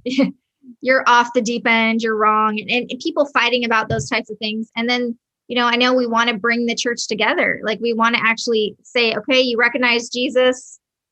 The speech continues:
Like, can we partner together in some way? How do we actually build toward unity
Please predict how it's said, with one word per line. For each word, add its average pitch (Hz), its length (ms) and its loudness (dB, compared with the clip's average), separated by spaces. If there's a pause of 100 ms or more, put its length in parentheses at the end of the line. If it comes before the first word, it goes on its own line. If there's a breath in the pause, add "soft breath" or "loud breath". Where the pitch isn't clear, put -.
(120)
Like, 214 200 -4
can 254 160 -2
we 254 160 4
partner 262 360 2
together 226 340 0
in 220 120 -2
some 220 320 -4
way? 214 420 0 (460)
How 247 180 2
do 269 100 4
we 254 140 -2
actually 214 640 -2 (800)
build 240 300 2
toward 220 280 -2
unity 220 600 -2